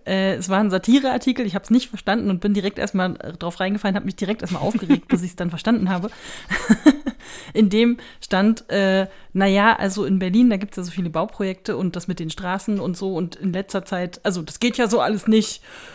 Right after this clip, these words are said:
Speaker 1: bla bla. Und in letzter Zeit wurden ja so viele Fahrradstraßen ausgegeben. Und wa-, wo ist denn jetzt hier die Gleichberechtigung für die Autofahrer? Wir machen das jetzt so. <laughs> Wir, wir, wir, äh, geben sozusagen die, die Fahrradstraßen auch für die Autofahrer frei.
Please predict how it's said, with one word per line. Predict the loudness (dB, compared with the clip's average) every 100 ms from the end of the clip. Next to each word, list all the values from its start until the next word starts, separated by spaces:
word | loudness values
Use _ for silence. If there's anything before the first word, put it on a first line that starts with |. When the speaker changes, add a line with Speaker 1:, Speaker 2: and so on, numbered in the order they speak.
| -20 -14
Speaker 1:
bla | -4 -2
bla. | 0 2 0 -2 -14 -8
Und | 2 2 4
in | -2
letzter | 0 -2
Zeit | 0 0
wurden | 2 0
ja | 0
so | -2
viele | -4 -2
Fahrradstraßen | -2 -2 -4 -2 -2 0 -2
ausgegeben. | -2 -2 -2 0 0 -2 -4 -12
Und | -2 0
wa-, | 2
wo | 2
ist | 0 2
denn | 2
jetzt | 2
hier | -2
die | -4 -2
Gleichberechtigung | -2 -2 -4 -4 -6 -4 -4
für | -2
die | -4 -2
Autofahrer? | -2 0 0 0 0
Wir | 0
machen | 2 2 0
das | 0 -6
jetzt | -4 2
so. | 4 2 -2 -12 -16
<laughs> | -2 0 0 0 0 0 -18 -18 0
Wir, | 2 2 2
wir, | 0 2
wir, | 0 0 0 -2
äh, | -2 -2
geben | -2 0 0
sozusagen | -2 -4 -4 -2
die, | 0 -2 -2 -4
die | -4
Fahrradstraßen | -2 -2 -2 -2 -2 0
auch | -2
für | -4
die | -6
Autofahrer | 0 0 2 0 -2
frei. | -2 -4 -4